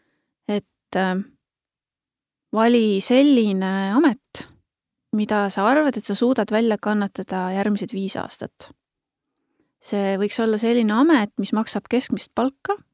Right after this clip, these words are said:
ütleme Eesti mõistes siis tuhat seitsesada. Ja et, et sellepärast keskmist palka, et sa saaksid sealt natukene säästa ja investeerida. Et see on nagu see point. Ja see võiks olla selline amet,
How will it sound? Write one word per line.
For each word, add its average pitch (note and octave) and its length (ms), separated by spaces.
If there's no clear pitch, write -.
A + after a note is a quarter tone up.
ütleme G#3+ 340
Eesti G#3 260
mõistes G#3 460
siis - 320
tuhat - 200
seitsesada. C4+ 580
Ja G#3 260
et, - 500
et G3 480
sellepärast A#3+ 500
keskmist A3 400
palka, G#3 520
et G3 200
sa F#3+ 100
saaksid A3+ 380
sealt - 220
natukene F3+ 680
säästa F#3 520
ja G3 120
investeerida. F3+ 720
Et G#3+ 160
see G#3+ 140
on F#3 160
nagu - 140
see F3+ 140
point. - 480
Ja G#3 220
see G3 180
võiks G3+ 180
olla A3+ 120
selline A#3 280
amet, B3+ 320